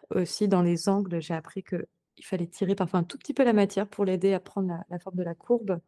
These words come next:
Et je sais qu'il y a d'autres techniques qui sont super pratiques. Il y a les ourlets mouchoirs, le fait de faire un premier pli, de le coudre, de couper à ras et de refaire un deuxième pli, ça permet, quand on a une énorme courbe, de gérer justement cette courbe qui a tendance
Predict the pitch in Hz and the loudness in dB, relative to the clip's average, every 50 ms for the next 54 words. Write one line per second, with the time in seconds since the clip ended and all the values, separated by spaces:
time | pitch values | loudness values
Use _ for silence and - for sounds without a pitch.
0 | _ - 185 170 190 185 - 269 262 - 185 165 160 202 233 233 - - 208 - | _ -4 -2 -2 0 0 0 0 2 4 2 4 4 2 0 0 0 -4 -4 0
1 | - 196 214 - - 190 - - 151 143 - - - - 214 - 240 233 240 - | 0 -4 -4 -4 -8 -12 -10 -8 -10 -8 -8 -12 -12 -10 -4 -4 -4 -4 -4 -4
2 | - 196 185 - - - 196 202 202 - - - - _ _ - 185 170 156 175 | -2 -2 -2 -4 -4 -2 -2 -2 -2 -4 -10 -20 -20 _ _ 2 2 4 6 4
3 | 170 - 185 180 175 170 165 170 170 - - - 220 277 - - - _ _ _ | 4 4 4 4 4 6 4 4 2 2 0 -2 -4 -4 -4 -10 -20 _ _ _
4 | _ - 190 190 170 - - 190 185 185 - - - - _ - 175 190 185 - | _ -6 -4 -4 -4 -2 -2 -2 -2 -2 -4 -12 -16 -16 _ -6 -2 -2 0 2
5 | 202 196 180 175 175 175 - - 202 196 196 190 185 - - 220 233 277 330 - | 2 2 2 2 0 -2 -2 -2 2 2 2 0 0 -4 -6 -4 -4 -4 -4 -6
6 | _ _ _ - 196 180 190 185 180 175 - - - 247 262 226 208 175 165 170 | _ _ _ -8 -2 0 2 2 2 0 -2 -4 -2 -2 0 2 2 0 0 -4
7 | 202 - _ - 208 180 190 185 - - 233 - - 240 233 233 - _ _ _ | -8 -14 _ -8 -4 -2 -2 -2 -2 -6 -8 -2 0 0 0 0 -2 _ _ _
8 | _ _ - - 180 180 170 185 196 214 220 - _ - - 180 185 185 190 185 | _ _ -2 -2 0 0 2 2 0 0 -2 -6 _ -4 -2 0 2 2 2 0
9 | - 220 180 185 180 175 185 190 175 190 180 175 175 - 247 240 - 185 165 190 | 0 0 2 2 2 2 0 0 0 -2 -4 -4 -4 -6 -8 -4 -4 -4 -2 0
10 | 180 180 180 190 202 196 - 170 160 165 160 160 165 180 190 196 196 196 185 175 | 0 0 2 0 0 -2 -4 -4 -2 0 0 0 2 2 2 2 2 0 0 -2
11 | 175 - - 208 185 180 165 156 151 _ _ _ _ - 170 165 202 202 185 208 | -4 -4 -4 -4 -4 -2 -6 -6 -8 _ _ _ _ -12 -4 -2 0 0 2 2
12 | 202 208 214 208 208 - - 190 208 208 - 185 175 - - - 208 202 - - | 2 0 0 -2 -6 -8 -6 -6 -6 -4 -6 -6 -8 -8 -6 -4 -4 -4 -6 -10
13 | - - 160 165 - 175 175 175 185 185 - - - | -8 -8 -6 -4 -2 0 0 0 0 -2 -6 -10 -16